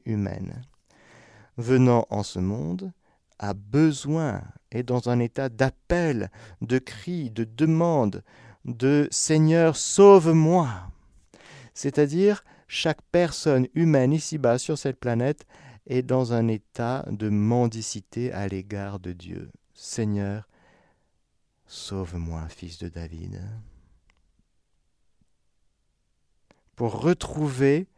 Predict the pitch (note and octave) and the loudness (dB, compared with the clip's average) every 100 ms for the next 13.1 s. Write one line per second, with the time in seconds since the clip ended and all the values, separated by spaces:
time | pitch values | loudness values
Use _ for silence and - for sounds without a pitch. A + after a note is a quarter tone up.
0 | _ _ _ _ - - G#2 - F#2+ _ | _ _ _ _ -12 -6 -6 -8 -14 _
1 | - A#2+ G#2+ F#2+ E2+ E2 F2+ - _ - | -6 -2 0 0 -2 -4 -10 -16 _ -20
2 | - - C3 B2 D3+ - - - - - | -20 -6 -2 2 2 0 -16 -8 -6 2
3 | D3 C3 F#2+ E2+ - _ _ _ _ - | 4 4 2 -6 -10 _ _ _ _ -6
4 | G#2 G#2 G2+ G2 G2 _ _ G#2+ G2 F2 | -2 0 0 0 -4 _ _ -4 -4 -6
5 | F#2 F#2 F#2 G2 C3+ B2+ - G2 F#2 G2+ | -12 -16 -16 -4 0 0 -4 -8 -4 -2
6 | B2 A#2 F#2+ - - A2+ G#2+ G#2 - - | -2 -2 -4 -10 -12 -10 -8 -10 -16 -6
7 | B2+ A2+ G#2 A#2 A2 - - A#2+ A2 G2 | -4 -2 -4 -6 -6 -8 -6 -4 -4 -6
8 | F#2+ F#2+ F2+ - A#2+ B2 G#2 F#2+ - A2 | -6 -6 -8 -8 -8 -6 -8 -8 -8 -6
9 | G#2 - G2 - G2+ A#2+ - - B2 A#2 | -6 -8 -10 -10 -8 -8 -6 -4 -4 0
10 | B2+ C3 C3+ D#3 B2+ A2 A2 B2 D3+ C#3+ | 2 4 2 0 -2 -4 -2 2 2 4
11 | D3 F#3+ B3 - _ _ _ _ _ _ | 10 12 12 8 _ _ _ _ _ _
12 | - D#2+ - F2+ F2+ E2+ D#2 D#2 D#2 - | -18 -12 -8 -6 -4 -6 -12 -20 -20 -20